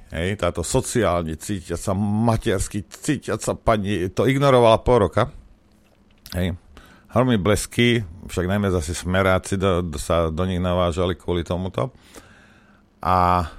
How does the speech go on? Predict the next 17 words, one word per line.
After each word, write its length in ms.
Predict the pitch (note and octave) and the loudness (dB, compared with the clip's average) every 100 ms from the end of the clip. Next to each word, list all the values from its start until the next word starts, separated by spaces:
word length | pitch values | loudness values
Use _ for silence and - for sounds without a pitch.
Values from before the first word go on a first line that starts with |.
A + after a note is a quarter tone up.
| - - - _ _ _ _ _ _ _ - | -20 -20 -20 _ _ _ _ _ _ _ -4
takže 240 | G2+ A2 | -2 -2
pol 340 | - E3+ G3 F3 | 0 2 2 2
roka 160 | C3 A2+ | 2 0
trvalo, 640 | B2+ A#2+ G#2+ G2+ A2 C3 - - _ _ _ | 2 4 4 6 4 2 -6 -20 _ _ _
kým 320 | - G#2 F#2+ - | -4 -2 -2 -4
od 400 | F2 F2 F2 - - - - _ _ _ - | 0 2 2 0 -4 -4 -18 _ _ _ -10
je 140 | D2+ | -8
problém, 720 | - F2 F#2+ A2+ C3+ D#3 E3 D3 | -2 0 4 6 6 4 0 -2
pol 240 | - G#2+ G2+ | 4 6 6
roka 160 | - | 2
sa 220 | E2+ E2 | -2 0
ignoruje 680 | D2+ F2 G#2 G#2+ A2+ A2 C3+ - - - - - | 0 2 4 4 4 2 -2 -6 -20 -20 -12 -10
a 40 | |
teraz 400 | - D3 D3 - | 0 4 4 4
sa 80 | A#2+ | 2
začalo 400 | G#2 A#2+ - G#2+ | 2 2 2 2
o 100 | F2+ | 2